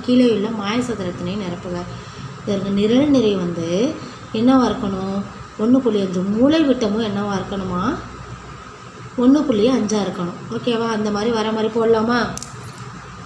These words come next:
ஃபஸ்ட்டு ஒன் பாருங்க, ஜீரோ புள்ளி எட்டு இருக்குது, இங்கே ஜீரோ புள்ளி ஆறு இருக்குது. அப்போ இது ரெண்டையும் கூட்டிட்டு பாக்கி வந்து ஒண்ணு புள்ளி அஞ்சுலேருந்து கழிச்சோம்னா விடை வந்துடும். ஜீரோ புள்ளி எட்டு,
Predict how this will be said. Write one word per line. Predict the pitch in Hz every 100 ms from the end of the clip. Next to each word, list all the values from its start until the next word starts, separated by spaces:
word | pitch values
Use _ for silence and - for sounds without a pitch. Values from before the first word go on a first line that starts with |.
| - - - - - - - - -
ஃபஸ்ட்டு | 208 - - 320
ஒன் | 262 220
பாருங்க, | 196 180 175 185 311 - - - - 214 185
ஜீரோ | 247 269 262
புள்ளி | 233 208 196
எட்டு | 196 233
இருக்குது, | 220 294
இங்கே | 262 190 190
ஜீரோ | 214 208
புள்ளி | 185 208 175 170
ஆறு | 202 185
இருக்குது. | 175 - - - - - 185
அப்போ | 214
இது | 226 247
ரெண்டையும் | 247 269 311
கூட்டிட்டு | 262 269 262 220 185 175 226 339 208
பாக்கி | 240 - 320 302 247
வந்து | 233 311 415
ஒண்ணு | 233 254
புள்ளி | 262 233
அஞ்சுலேருந்து | 202 208 226
கழிச்சோம்னா | 220 240 254 202 254
விடை | 196 202
வந்துடும். | 190 175 - - - - - 240 185 185
ஜீரோ | 247 269 311 -
புள்ளி | 240 208 196 185
எட்டு, | 180 - 196